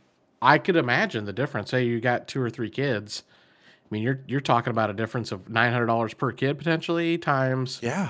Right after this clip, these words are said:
Speaker 1: three.
Speaker 2: times
Speaker 1: If
Speaker 2: three.
Speaker 1: you, if you're out of work, that's a big deal.
Speaker 2: I mean, yeah, you're, you're talking,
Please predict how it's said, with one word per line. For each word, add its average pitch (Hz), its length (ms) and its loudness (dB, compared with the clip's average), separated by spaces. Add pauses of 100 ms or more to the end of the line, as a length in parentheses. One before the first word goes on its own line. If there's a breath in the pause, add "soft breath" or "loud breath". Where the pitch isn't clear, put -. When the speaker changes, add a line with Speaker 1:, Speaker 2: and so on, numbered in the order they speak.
(140)
Speaker 1:
three. 160 300 4
Speaker 2:
times 226 200 2
Speaker 1:
If 135 60 -2
Speaker 2:
three. 156 160 6
Speaker 1:
you, 208 60 6
if 156 100 2
you're 226 120 6
out 196 140 10
of 117 60 4
work, 185 260 6
that's 180 160 2
a 135 40 -6
big 101 200 -4
deal. 120 220 -2 (240)
Speaker 2:
I 147 60 6
mean, 156 140 2
yeah, 175 140 6
you're, 165 220 4
you're 196 140 4
talking, 147 720 4